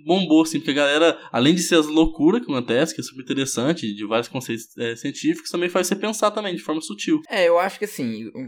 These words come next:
Speaker 2: igual em relação ao humor ácido, igual eu citei, a gente tem diversos outros desenhos que teve isso, mas eu acho que por conta dessa pegada de trazer, talvez, um desenvolvimento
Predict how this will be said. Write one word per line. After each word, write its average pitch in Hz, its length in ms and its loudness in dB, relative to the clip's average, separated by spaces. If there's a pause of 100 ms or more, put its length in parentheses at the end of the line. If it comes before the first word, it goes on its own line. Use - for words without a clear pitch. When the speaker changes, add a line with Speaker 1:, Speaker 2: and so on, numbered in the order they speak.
Speaker 2:
igual 120 240 0
em 131 40 -2
relação 185 400 -2
ao 190 80 -4
humor 139 260 2
ácido, 120 300 2
igual 113 180 2
eu 113 40 0
citei, 101 320 -4
a 107 40 -6
gente 127 240 -6
tem 240 160 0
diversos 147 540 0
outros 131 280 -4
desenhos 131 520 2
que - 100 -16
teve 147 480 -2
isso, - 240 -6
mas 123 240 2
eu 135 60 2
acho 147 180 -2
que - 80 -12
por 156 240 0
conta - 640 -2
dessa 139 460 0
pegada 120 580 0
de 110 160 -6
trazer, 131 460 -2
talvez, 123 640 -2 (100)
um 151 160 -6
desenvolvimento 147 1500 -2